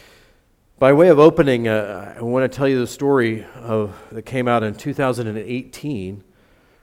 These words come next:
This is, uh, from the New York Times. A, a hospital in Italy's southern region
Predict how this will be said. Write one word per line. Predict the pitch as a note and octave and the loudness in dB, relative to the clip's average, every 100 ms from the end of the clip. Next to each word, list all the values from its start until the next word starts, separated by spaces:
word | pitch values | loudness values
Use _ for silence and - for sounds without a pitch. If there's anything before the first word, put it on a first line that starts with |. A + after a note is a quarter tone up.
| _ _ _ _ _ _ - | _ _ _ _ _ _ -20
This | A#2 | -12
is, | C3 G#2 G2 | -12 -10 -12
uh, | G#2 | -12
from | - B2+ A2+ | -6 -2 0
the | A2 | 0
New | B2 | 0
York | A#2+ G#2+ - | 0 0 -2
Times. | B2+ B2+ A#2+ A2+ | -4 0 0 -2
A, | |
a | A#2 A2 | -4 -4
hospital | - E3+ E3+ G3 F3 C#3 | -2 -2 2 2 2 0
in | C3 B2 | -2 -2
Italy's | C#3+ D3+ D3 C3 B2+ - | -2 0 0 -2 -4 -14
southern | - - C#3+ D3 A#2+ | -10 -2 0 0 0
region | C3 B2+ A#2 A#2 A2+ | -2 -2 -4 -8 -10